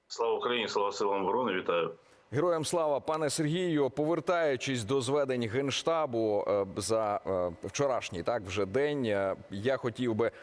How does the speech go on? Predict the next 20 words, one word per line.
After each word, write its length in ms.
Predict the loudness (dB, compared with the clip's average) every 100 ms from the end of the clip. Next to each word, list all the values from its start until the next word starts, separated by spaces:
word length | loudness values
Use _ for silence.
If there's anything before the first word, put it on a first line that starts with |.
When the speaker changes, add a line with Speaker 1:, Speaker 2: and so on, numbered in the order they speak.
| -20 -14 -2
Speaker 2:
е, 80 | -2
почати 460 | 0 0 0 2
ось, 300 | 2 2 2
е, 300 | 2 4 4 0 -2
з 200 | -2 0
такого 360 | -2 0 0 2
повідомлення, 680 | 0 2 2 2 2 0
що 180 | 0 -2
ворог 300 | 0 0 0
продовжує 500 | -2 0 0 2 2
застосовувати 720 | 2 -2 -4 -2 2 2 0
проти 240 | -2 -2 -2
сил 220 | 0 0
оборони 480 | 2 2 2 0 -2 -8 -20 -10
спецбоєприпаси, 1300 | -6 -2 2 2 2 0 0 0 -2 0 0 0 -2
споряджені 760 | -2 0 2 2 2 0 0 0 -2
небезпечними 920 | 0 2 0 0 -2 0 0 0 -2
хімічними 600 | -2 -2 -2 -2 0 2
речовинами. 760 | 0 0 0 0 0 0 0
Зокрема, 600 | 0 -2 0 0 0 -2